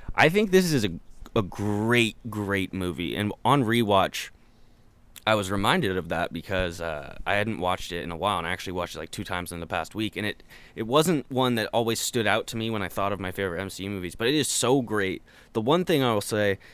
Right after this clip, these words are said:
is it kinda left me wanting more. Um, I think that the final battle with Red Skull is kind of a letdown. It ends up being a more important Easter egg in Avengers: Infinity War when Red Skull is on Vormir.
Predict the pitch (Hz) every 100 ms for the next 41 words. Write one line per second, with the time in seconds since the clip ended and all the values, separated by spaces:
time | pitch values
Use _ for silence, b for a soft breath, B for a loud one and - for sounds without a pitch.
0 | - 107 107 - 127 175 151 117 120 -
1 | 120 101 98 101 - 101 90 90 90 98
2 | 123 147 - b b b b b b 95
3 | 98 90 87 - 98 - 135 131 - 98
4 | - 107 113 113 110 - 92 - 90 95
5 | 107 104 98 95 98 92 80 - - 95
6 | 98 101 104 - B B B B B -
7 | - - _ - - - 143 - - -
8 | 131 147 151 151 147 139 139 135 143 135
9 | 123 104 120 131 113 110 - 104 110 110
10 | 104 98 98 98 95 - 98 92 76 90
11 | 87 90 92 92 82 71 90 87 - 85
12 | 85 85 82 87 147 127 98 92 92 92
13 | 87 82 - 87 82 85 67 82 117 143
14 | 110 92